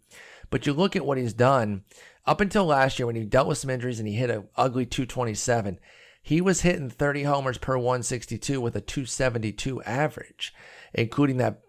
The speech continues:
big, uh, twenty seventeen season with twenty-five homers and a two eighty-nine average in a hundred eight games, and then he got hurt. And last year he labored through some injuries. There is a little bit of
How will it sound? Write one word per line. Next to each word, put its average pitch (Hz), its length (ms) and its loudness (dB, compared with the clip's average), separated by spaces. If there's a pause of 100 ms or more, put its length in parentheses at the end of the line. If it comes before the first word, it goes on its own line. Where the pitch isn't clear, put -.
big, 135 600 4
uh, 117 240 4
twenty 135 260 -2
seventeen 135 500 2
season 117 300 -2
with 104 140 -4
twenty-five 131 580 0
homers 113 400 0 (220)
and 113 160 -2
a - 20 -2
two 131 160 0
eighty-nine 117 340 0
average 113 300 0
in 120 160 -4
a 107 80 -4
hundred 113 480 -2
eight 110 180 -4
games, 117 300 -2
and 98 80 -6
then 107 140 -2
he 107 60 -4
got 104 220 -2
hurt. - 380 0 (340)
And - 80 -6
last 131 300 2
year 135 80 0
he 123 80 -2
labored 117 320 2
through 117 120 -6
some - 160 -8
injuries. 120 500 -2 (640)
There 147 160 4
is 180 120 4
a 214 60 4
little 190 280 4
bit 170 160 6
of 147 200 6